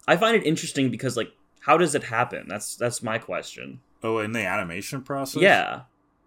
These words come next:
Speaker 1: Like, why does it happen in these, like, specific frames? How do, how do these little things get missed when they are,
Speaker 2: I,
Speaker 1: like,
Speaker 2: I
Speaker 1: just the character
Speaker 2: imagine
Speaker 1: design?
Speaker 2: there wasn't a lot of Q A going on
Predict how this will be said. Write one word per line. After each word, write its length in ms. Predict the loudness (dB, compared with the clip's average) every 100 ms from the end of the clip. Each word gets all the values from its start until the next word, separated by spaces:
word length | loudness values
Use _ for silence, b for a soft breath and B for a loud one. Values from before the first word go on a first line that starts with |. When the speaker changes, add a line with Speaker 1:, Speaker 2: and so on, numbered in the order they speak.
| _ _ -4
Speaker 1:
Like, 120 | 4
why 200 | 6 8
does 120 | 6
it 80 | 6
happen 340 | 6 6 6
in 140 | 4 2
these, 320 | 2 0 -2
like, 180 | -4 -6
specific 540 | -8 -6 -4 -4 -8
frames? 360 | -6 -4 -4 -2
How 140 | 0
do, 140 | 0 0
how 120 | 0
do 80 | 0
these 540 | 0 -2 -4 -2 -4 -4
little 380 | 0 2 2 0
things 380 | -4 -6 -6 -6
get 180 | -6
missed 340 | -6 -8 -8 -8
when 180 | -8 -6
they 120 | -4
are, 360 | -2 -4 -6 -12 _ 0
Speaker 2:
I, 320 | 2 2 0
Speaker 1:
like, 120 | 2
Speaker 2:
I 100 | 6
Speaker 1:
just 200 | 6 4
the 60 | 4
character 360 | 6 6 4
Speaker 2:
imagine 140 | 0 0
Speaker 1:
design? 360 | -2 -6 -6 -2
Speaker 2:
there 160 | 0
wasn't 480 | 2 2 2 -2 -2
a 80 | 0
lot 320 | 2 2 2
of 200 | -2 -8
Q 320 | -10 -6 -4
A 180 | -2 -4
going 420 | -4 -6 -4 -6
on 460 | -6 -6 -6 -10